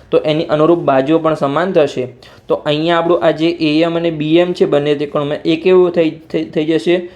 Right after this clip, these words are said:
સમાન થઈ જશે. કેમ સમાન થશે? કેમ કે એકરૂપ ત્રિકોણના અનુરૂપ અંગો સમાન થાય તો અનુરૂપ બાજુઓ પણ સમાન થાય. એટલે સી પી સી ટી મુજબ આપણું એ એમ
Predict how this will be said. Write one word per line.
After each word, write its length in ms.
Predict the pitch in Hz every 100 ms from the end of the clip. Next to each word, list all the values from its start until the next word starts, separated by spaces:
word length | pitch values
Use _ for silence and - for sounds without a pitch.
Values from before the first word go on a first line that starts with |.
| - -
સમાન 440 | - 151 160 170
થઈ 120 | 160 147
જશે. 160 | 147
કેમ 220 | - 170
સમાન 320 | 175 175 180 175
થશે? 260 | 175 180
કેમ 160 | 175 165
કે 120 | 165
એકરૂપ 320 | 151 - 165 170
ત્રિકોણના 320 | 170 170 170
અનુરૂપ 320 | - 156 156
અંગો 220 | 165 165
સમાન 340 | 165 175 196 160
થાય 200 | 160 160 - - - -
તો 80 |
અનુરૂપ 340 | 151 147 160 165
બાજુઓ 380 | 147 135 143 156
પણ 160 | 160
સમાન 320 | 151 147 156
થાય. 120 | 156 156
એટલે 140 | 151
સી 140 | 160
પી 120 | 147 170
સી 140 | 170
ટી 120 | 170
મુજબ 340 | 170 175 160 143 - - - -
આપણું 280 | 151 165 -
એ 200 | 151 160
એમ 140 | 170